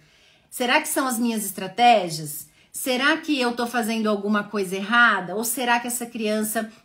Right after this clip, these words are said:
tem outra coisa, né? Então, pra que você encontre essas respostas, independente da queixa, sempre encontre estas quatro questões aí que envolvem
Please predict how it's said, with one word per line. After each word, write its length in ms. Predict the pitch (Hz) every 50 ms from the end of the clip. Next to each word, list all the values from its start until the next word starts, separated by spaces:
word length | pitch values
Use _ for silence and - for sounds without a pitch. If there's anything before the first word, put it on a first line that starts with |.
| -
tem 220 | - 254 247 240 233
outra 240 | 226 226 233 220
coisa, 600 | 214 - - 208 190 160 151 143 - 160 147 143 - - _ _ _ _ _
né? 320 | 175 196 208 226 240 240 - - - - _ _
Então, 680 | - 220 214 - 285 302 339 339 285 220 175 147 - - _ _ _ _ _
pra 240 | 262 277 311 349 359
que 180 | - - 349
você 300 | 285 294 330 330 339 -
encontre 580 | 330 320 320 320 302 277 285 320 339 339 - 240
essas 300 | 240 240 - 226 226 220
respostas, 960 | - 208 196 190 - - - 247 254 254 247 233 233 - - 180 156 - - - _ _ _ _ _ _ - 285
independente 1000 | 339 392 381 294 320 330 320 - 285 277 269 254 240 277 311 359 440 415 - 381
da 180 | 294 302 320 311
queixa, 600 | 311 - - 254 214 190 185 180 - - 170 156
sempre 720 | - - - - - 294 269 285 302 302 302 - 311 302
encontre 760 | 302 302 302 302 302 - - 247 233 226 226 233 220 233 247
estas 460 | 226 233 233 - 233 233 - - -
quatro 640 | - - _ - 240 226 208 220 247 - - 269 247
questões 640 | - 254 240 - - - - 220 208 208 214 214 208
aí 220 | 214 190 202 202
que 180 | 196 - - 254
envolvem 960 | 285 302 277 240 196 202 196 185 196 202 208 208 202 226 233 247 - -